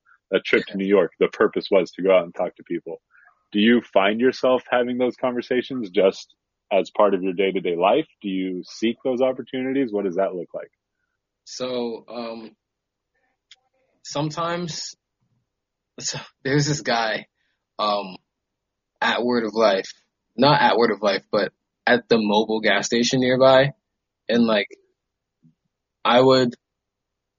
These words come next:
Speaker 2: every time I would see him, I would, like, know I was prompted to, like, say something. So, like, it first started off with, like, "Have a blessed day," and see, like, if that was gonna go anywhere.
Speaker 1: Yeah.
Speaker 2: But, like, I always asked him, like, how he was doing and stuff, but I never explicitly was just like,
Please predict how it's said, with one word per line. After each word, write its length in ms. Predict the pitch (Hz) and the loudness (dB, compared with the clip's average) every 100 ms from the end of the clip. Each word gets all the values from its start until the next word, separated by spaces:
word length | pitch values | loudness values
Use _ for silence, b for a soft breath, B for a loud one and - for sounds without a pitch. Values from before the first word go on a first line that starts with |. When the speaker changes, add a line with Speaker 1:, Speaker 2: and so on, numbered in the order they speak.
| - | 0
Speaker 2:
every 160 | 127 143 | 4 4
time 160 | 170 | 6
I 40 | 151 | 6
would 160 | 127 | 4
see 300 | - - 123 | 2 2 4
him, 340 | 135 160 160 147 _ | 6 6 4 -2 _
I 140 | 104 113 | 2 4
would, 180 | 117 110 _ _ _ _ _ _ _ _ _ _ _ _ - | 2 -2 _ _ _ _ _ _ _ _ _ _ _ _ 0
like, 160 | 107 104 | 0 2
know 280 | 113 117 120 | 4 6 6
I 40 | |
was 140 | 117 | 6
prompted 540 | - - 107 113 120 135 | 2 2 4 4 -2 0
to, 80 | 117 | 2
like, 160 | 95 | 2
say 260 | - - 107 | 0 2 2
something. 480 | 123 120 123 135 143 _ _ - | 2 2 2 0 -4 _ _ -4
So, 120 | - | 2
like, 160 | 120 113 | 4 4
it 160 | 117 - | -2 2
first 200 | 143 139 | 4 4
started 260 | - 131 127 | 4 2 4
off 280 | 117 113 | 4 2
with, 140 | 120 120 | -2 0
like, 220 | 110 101 - _ - | 0 0 -8 _ -2
"Have 200 | 127 127 | 0 0
a 80 | |
blessed 340 | 120 117 90 - | 0 0 -2 -2
day," 260 | 110 87 - - | -2 -2 -6 -8
and 100 | 107 | -2
see, 180 | - | 0
like, 140 | 123 107 | 0 0
if 100 | 104 | -4
that 140 | 107 101 | -2 -2
was 140 | 101 | -2
gonna 140 | 113 | -6
go 100 | 110 | -2
anywhere. 420 | 110 110 113 113 - _ _ _ - | -2 -2 -2 -2 -4 _ _ _ -10
Speaker 1:
Yeah. 120 | - | -2
Speaker 2:
But, 80 | 117 | 0
like, 140 | 113 | 2
I 140 | 113 117 | 6 8
always 240 | 143 139 | 10 8
asked 220 | 123 120 | 4 0
him, 60 | 127 | -2
like, 100 | 113 | -4
how 180 | - 113 | -2 -2
he 60 | |
was 160 | 113 104 | -2 -6
doing 220 | 104 120 | -6 -4
and 100 | 131 | -6
stuff, 280 | 143 147 143 | -2 0 0
but 100 | - | -2
I 80 | 113 | -4
never 360 | 113 120 120 117 | 0 -2 0 -4
explicitly 480 | 104 - 117 - 120 | -4 -8 -8 -4 -6
was 160 | 113 | -6
just 120 | 107 | -8
like, 160 | 104 98 | -10 -8